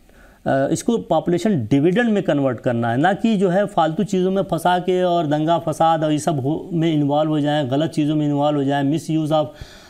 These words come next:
अ, इंटरनेट करें। इसको पॉजिटिवली करना है, गवर्नमेंट को इसको दोनों चीज़ें करना है, कन्विंसिंग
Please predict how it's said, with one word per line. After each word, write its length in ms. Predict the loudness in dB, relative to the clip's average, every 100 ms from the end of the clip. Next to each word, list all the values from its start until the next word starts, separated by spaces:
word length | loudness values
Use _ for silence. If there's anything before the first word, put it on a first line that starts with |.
| -4
अ, 80 | 0
इंटरनेट 500 | 2 2 2 2 0
करें। 320 | 0 0 -2 -8 -20 -6
इसको 180 | -2 -2
पॉजिटिवली 600 | 0 0 2 0 0 0
करना 280 | 0 2 0
है, 100 | 2
गवर्नमेंट 340 | 0 0 0
को 100 | 2
इसको 260 | 0 0 -2
दोनों 300 | 0 0 0
चीज़ें 280 | -2 -2 0
करना 280 | 0 0
है, 80 | -2
कन्विंसिंग 720 | 0 0 2 0 0 0 0